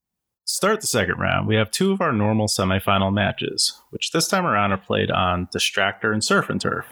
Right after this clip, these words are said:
So like the competitive final, this episode throws us a little bit of a curveball with the Distractor not being in the redemption hole. Given that's the case, we're gonna run into a quick dissecting the Distractor. So with the parents the ones doing the obstacles this episode,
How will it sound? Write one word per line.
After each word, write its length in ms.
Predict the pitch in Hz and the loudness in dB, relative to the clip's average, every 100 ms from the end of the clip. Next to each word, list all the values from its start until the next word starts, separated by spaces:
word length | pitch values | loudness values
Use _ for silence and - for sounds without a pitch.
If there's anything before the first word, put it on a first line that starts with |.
| - _ | -20 _
So 160 | - 110 | -10 -2
like 240 | 101 95 | 0 0
the 80 | 95 | -4
competitive 680 | - 101 - 214 233 104 98 | -4 -4 -2 -2 0 -2 -2
final, 400 | 98 92 90 90 | -2 -2 -2 -2
this 220 | 113 - | -2 0
episode 400 | 131 - 120 101 | 0 0 -2 0
throws 240 | 101 98 | 0 0
us 160 | 98 - | 0 -2
a 40 | |
little 180 | 101 120 | -2 0
bit 100 | 123 | 0
of 80 | 113 | 0
a 60 | |
curveball 640 | 110 101 95 85 90 87 90 | 0 0 0 0 -2 0 -2
with 140 | 95 | -4
the 60 | - | -4
Distractor 720 | - - - 104 - 101 90 | -4 -2 0 0 0 -2 -2
not 440 | 87 90 101 110 | -2 0 0 0
being 260 | 101 90 90 | 0 2 2
in 80 | 87 | 0
the 80 | 90 | -2
redemption 480 | 87 87 - - | 0 0 0 -4
hole. 460 | - - - - - _ _ | -4 -4 -4 -10 -18 _ _
Given 160 | 110 104 | -2 0
that's 180 | 120 - | 0 -2
the 80 | 127 | -4
case, 460 | 190 185 165 - - - _ | -2 0 0 -2 -8 -20 _
we're 80 | 160 | -6
gonna 180 | 165 151 | -2 0
run 160 | 147 143 | 0 0
into 220 | 131 127 | 0 -2
a 40 | |
quick 360 | 113 143 - - | 0 -2 -2 -2
dissecting 500 | 110 - 104 - 101 | 0 0 -2 0 0
the 80 | 95 | 0
Distractor. 680 | 104 - 92 - - - - _ _ - _ _ | 0 0 -2 -4 -8 -10 -10 _ _ -20 _ _
So 140 | - 110 | -4 -2
with 80 | 104 | -2
the 60 | |
parents 480 | 104 175 208 190 - | -4 -2 0 -2 -2
the 100 | - | -2
ones 320 | 123 113 98 - _ | 0 0 -2 -8 _
doing 300 | 120 127 123 | -2 0 0
the 140 | 107 110 | 0 0
obstacles 580 | 147 - - - 98 | 0 -4 -8 -4 -4
this 160 | - - | -4 -4
episode, 600 | 92 - - - 110 110 | -4 -2 -2 0 0 -2